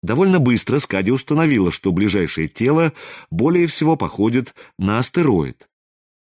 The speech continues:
на обычную малую планету, каких в любой стабильной солнечной системе тысячи.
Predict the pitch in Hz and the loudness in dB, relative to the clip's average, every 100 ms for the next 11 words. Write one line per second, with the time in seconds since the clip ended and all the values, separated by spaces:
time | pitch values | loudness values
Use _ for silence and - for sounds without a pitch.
0 | - 104 98 156 185 - 147 139 - - | -4 -2 0 -2 -2 0 2 2 -4 -6
1 | 120 147 139 143 139 160 170 107 85 76 | 0 2 2 0 0 2 2 2 -2 -4
2 | 85 113 87 90 104 120 113 90 - 95 | -4 -2 -4 -2 0 2 2 0 -2 0
3 | 98 85 87 - 87 80 78 - 76 - | 0 0 -2 -2 -2 -2 -4 -4 -4 -4
4 | 110 175 165 156 - 139 78 - - | -2 0 2 0 0 0 -2 -8 -12